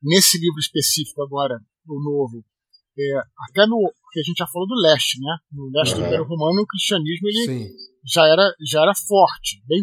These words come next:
Speaker 1: forte. Mas e agora, né, no norte? Vocês sabiam, por exemplo, uma coisa fascinante, que muitos germânicos foram cristianizados antes dos romanos, né?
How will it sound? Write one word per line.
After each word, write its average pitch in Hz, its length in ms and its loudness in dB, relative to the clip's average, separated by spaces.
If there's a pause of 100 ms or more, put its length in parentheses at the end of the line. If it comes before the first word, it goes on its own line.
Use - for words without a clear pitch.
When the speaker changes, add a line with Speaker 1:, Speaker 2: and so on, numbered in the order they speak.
(100)
Speaker 1:
forte. - 460 2 (340)
Mas 165 180 -2
e 226 40 4
agora, 160 480 4 (120)
né, 143 120 -6
no 165 140 -4
norte? 139 320 -4
Vocês 165 260 -2
sabiam, 190 500 0
por 180 140 -4
exemplo, 143 480 -4
uma 151 120 -10
coisa 208 260 -6
fascinante, 196 680 -2 (580)
que 180 320 -2 (340)
muitos 202 440 0
germânicos 156 880 0
foram 175 180 -2 (140)
cristianizados 170 1000 0 (120)
antes 208 200 0
dos 151 180 -12
romanos, 127 640 -4 (400)
né? 151 180 -2